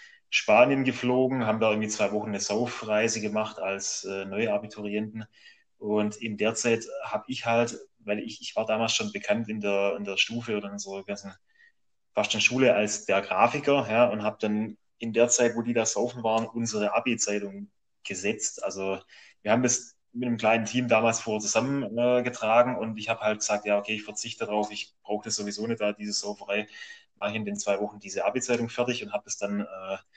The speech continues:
am Rechner praktisch gesetzt und produktionsfähig gemacht. Und in der Zeit kam ich auf die Idee, ähm, also ich hab damals vierundachtzig Kilo gewogen bei einer Größe von eins siebenundsiebzig. Das war, das war nicht richtig, ähm,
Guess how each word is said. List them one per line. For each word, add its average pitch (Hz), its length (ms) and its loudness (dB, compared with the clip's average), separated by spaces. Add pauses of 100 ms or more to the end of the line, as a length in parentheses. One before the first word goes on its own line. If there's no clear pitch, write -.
(280)
am 95 120 -16
Rechner 98 320 -6 (120)
praktisch - 360 -2
gesetzt 104 540 -4
und 98 360 -10 (320)
produktionsfähig 113 680 -4
gemacht. 107 260 -2
Und 101 60 -6
in 101 60 -4
der 110 160 0
Zeit 117 240 -2
kam 110 160 2
ich 110 100 -2
auf 107 140 -4
die 104 140 -2
Idee, 110 380 0 (500)
ähm, 104 580 0 (720)
also 107 140 -2
ich 127 40 6
hab 123 80 6
damals 120 260 10
vierundachtzig 117 540 2
Kilo 143 220 2
gewogen 135 320 2
bei 117 80 4
einer 110 120 2
Größe 113 340 -2
von 110 140 -4
eins - 920 -4
siebenundsiebzig. 117 640 -6
Das - 220 -8
war, 101 460 6 (520)
das - 260 -4
war 107 160 8
nicht 113 260 2
richtig, 110 500 -4
ähm, 104 560 -2